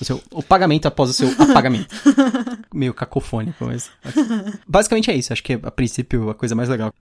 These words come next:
Speaker 1: que eu acho, pelo menos do conto, é esse plot twist de que, entre aspas, no fim, o Jennings meio que é o vilão. Beleza, ele tá sendo perseguido pelo governo malvadão, repressor,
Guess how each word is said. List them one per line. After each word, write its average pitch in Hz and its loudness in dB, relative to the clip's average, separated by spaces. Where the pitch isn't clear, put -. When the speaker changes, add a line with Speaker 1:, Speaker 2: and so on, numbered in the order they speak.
Speaker 1:
que - -2
eu 147 6
acho, 123 0
pelo 113 -6
menos 120 -4
do 135 -6
conto, 147 -4
é 123 -2
esse 135 -4
plot - -2
twist 127 -4
de 131 -8
que, 135 -2
entre 120 -2
aspas, - -4
no 131 -2
fim, 139 -2
o 139 -4
Jennings 131 2
meio 123 2
que 135 -2
é - 2
o 131 2
vilão. 120 0
Beleza, 170 4
ele 110 0
tá 120 -6
sendo 113 -2
perseguido 117 -4
pelo 120 0
governo 113 0
malvadão, 120 0
repressor, 131 2